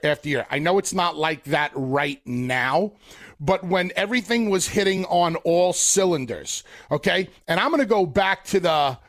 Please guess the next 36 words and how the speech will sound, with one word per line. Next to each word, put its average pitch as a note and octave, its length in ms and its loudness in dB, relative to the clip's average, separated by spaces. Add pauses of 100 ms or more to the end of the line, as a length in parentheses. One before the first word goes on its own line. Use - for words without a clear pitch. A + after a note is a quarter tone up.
(280)
back G3 220 2
to, F#3+ 280 -6
listen, G3 280 2
we, D#3+ 160 0
we F#3+ 180 4
always A3+ 240 2
heard F#3 380 2
Ric F#3+ 160 -2
Flair G3 240 2
say F#3 180 0
it E3 60 0
in D#3+ 80 -4
promos, F3+ 460 2
you F3 80 0
know, F3 200 2
uh, D3+ 300 2 (260)
you E3 100 0
know, E3 260 0 (420)
uh, D#3 40 2
uh, C#3+ 840 2 (460)
you D#3+ 140 -2
know, D3+ 200 0
seven G3 400 2
nights G3+ 300 0
a F3 40 -2
week G3+ 220 0
and D#3+ 100 -2
twice F#3 360 0
on E3 120 0
Sundays, D#3+ 480 0
or, C#3+ 120 -2
you D3+ 120 0
know, D3+ 80 0
something F#3 300 0
like D3+ 220 0
that. F3+ 360 0